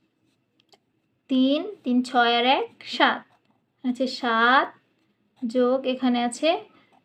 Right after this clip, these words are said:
নয় যোগ এখানে আছে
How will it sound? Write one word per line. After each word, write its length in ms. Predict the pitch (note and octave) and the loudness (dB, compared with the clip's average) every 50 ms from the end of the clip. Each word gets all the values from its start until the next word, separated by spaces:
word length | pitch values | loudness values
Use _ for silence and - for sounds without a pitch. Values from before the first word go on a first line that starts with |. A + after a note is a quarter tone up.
| _ _ - | _ _ -6
নয় 760 | C4+ A#3 A#3+ B3 B3 A#3+ A#3+ A#3+ A#3+ A#3+ B3 B3+ C#4 D#4 F#4+ A#4 A4+ - _ _ _ _ _ _ _ _ _ _ - | -4 -2 0 2 2 2 2 4 4 4 6 6 4 2 0 -2 -6 -12 _ _ _ _ _ _ _ _ _ _ -6
যোগ 460 | C4 A3 A3 B3 B3 A#3+ A#3+ A#3+ C4+ D#4+ D#4 - - B3 | -6 -4 -2 0 0 2 2 2 0 0 -2 -6 -8 -8
এখানে 280 | B3 A#3+ - B3 A#3+ A#3+ A#3+ A#3+ | -8 -4 -4 -4 -2 -2 -4 -4
আছে 240 | A#3+ - - D4+ | -6 -4 -2 0